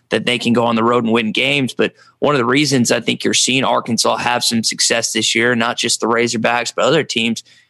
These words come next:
is the crowds aren't as hostile. And we had Nick Mason, former Razorback, on the show on Friday, and he mentioned he thinks Arkansas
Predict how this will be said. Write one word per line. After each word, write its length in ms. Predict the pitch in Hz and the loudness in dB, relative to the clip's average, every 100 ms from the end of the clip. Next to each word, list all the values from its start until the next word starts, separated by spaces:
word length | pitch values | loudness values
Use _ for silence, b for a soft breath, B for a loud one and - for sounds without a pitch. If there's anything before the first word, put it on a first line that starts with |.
| b | b
is 140 | 156 139 | -2 -2
the 100 | 151 | -2
crowds 340 | 151 180 160 | 0 0 0
aren't 140 | 110 98 | -2 -2
as 80 | |
hostile. 500 | - - - - 78 - | -4 -4 -6 -4 -4 -2
And 340 | 123 120 113 - _ | -2 0 -2 -6 _
we 140 | 139 160 | 0 0
had 200 | 151 127 | 0 0
Nick 280 | 139 - | 0 0
Mason, 640 | 123 123 139 - 120 117 117 b b | 0 2 2 2 2 2 0 b b
former 320 | - 143 127 123 | -2 0 2 2
Razorback, 460 | 123 117 120 120 | 2 0 -2 0
on 80 | 120 | -2
the 60 | 113 | 0
show 240 | 123 120 | 2 2
on 120 | 117 | 0
Friday, 560 | - 113 131 135 120 87 | -2 0 0 0 -2 -2
and 160 | 120 | -4
he 380 | 117 160 196 160 - | -2 0 0 -2 -2
mentioned 380 | 127 123 123 120 | 0 0 -2 -2
he 100 | 107 | -4
thinks 260 | 165 127 | -2 -2
Arkansas 720 | 120 135 151 123 - 120 117 | 0 0 0 -2 0 2 0